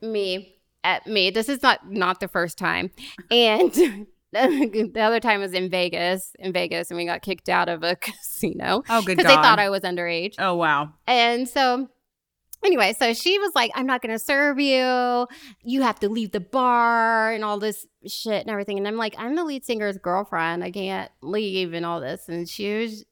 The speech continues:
Speaker 1: acting crazy. And, I mean, I get it, but I'm like, I don't look like I'm eighteen or something
Speaker 2: <laughs>
Speaker 1: like that.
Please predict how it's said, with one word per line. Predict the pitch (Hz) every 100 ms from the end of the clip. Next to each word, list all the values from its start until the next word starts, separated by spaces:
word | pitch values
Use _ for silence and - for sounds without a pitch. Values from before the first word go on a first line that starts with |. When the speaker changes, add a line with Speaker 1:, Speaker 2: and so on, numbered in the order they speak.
| _ _ _ _
Speaker 1:
acting | 196 208 208 190
crazy. | - 202 185 185 127 127 - - _ _ _ -
And, | 254 269 262 -
I | 349
mean, | 370 339 320 330 - _ _ _ _ _ _ _ _ _ _ _ _ _ _ _
I | 302
get | 240 - 175 185
it, | 233 - - _ _ _
but | 233 208
I'm | 226
like, | 220 202 196 190 202 _ -
I | 269
don't | 269 247
look | 196 214
like | 190
I'm | 185
eighteen | 170 185 - 180 165 160 -
or | 208
something | 180 180 180
Speaker 2:
<laughs> |
Speaker 1:
like | 170 170
that. | -